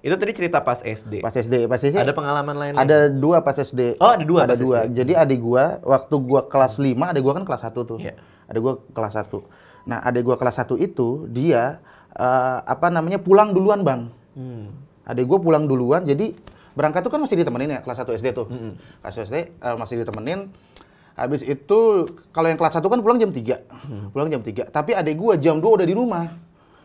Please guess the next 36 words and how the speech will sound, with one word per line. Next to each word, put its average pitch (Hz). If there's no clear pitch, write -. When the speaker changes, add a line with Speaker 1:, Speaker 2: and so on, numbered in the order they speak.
Speaker 1:
Oke. 101
Speaker 2:
Katanya 120
emak 147
gua 143
ngajak 127
dia 127
pulang. 139
Padahal 190
emak 175
gua 190
lagi 160
beli 175
risol 220
di 196
kantin. 220
Speaker 1:
<laughs> 214
Spesifik 180
banget 170
ya, 233
Speaker 2:
Iya. 277
Speaker 1:
beli 247
risol. -
Speaker 2:
<laughs> -
Emak 214
gua, 247
emak 160
gua 285
lagi 254
beli, 214
beli, 208
beli 175
risol 185
di, 170
di 165
kantin, 226
Bang. 135